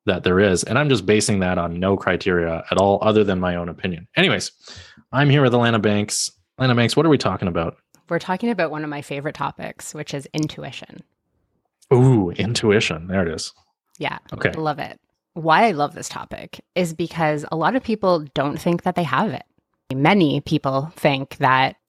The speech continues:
Speaker 2: intuition is for people who are psychics or people who are tarot card readers or people who read crystal balls, when in fact, we all have it. We've all been born with it, and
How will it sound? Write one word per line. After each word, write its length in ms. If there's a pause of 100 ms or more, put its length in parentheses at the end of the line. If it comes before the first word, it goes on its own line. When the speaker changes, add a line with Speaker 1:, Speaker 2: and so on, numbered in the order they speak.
Speaker 2:
intuition 640
is 120
for 140
people 340
who 140
are 140
psychics 840
or 160
people 260
who 80
are 140
tarot 280
card 240
readers 420
or 80
people 260
who 160
read 320
crystal 340
balls, 720 (800)
when 140
in 100
fact, 480
we 280
all 300
have 280
it. 160 (460)
We've 220
all 320
been 180
born 260
with 160
it, 320
and 640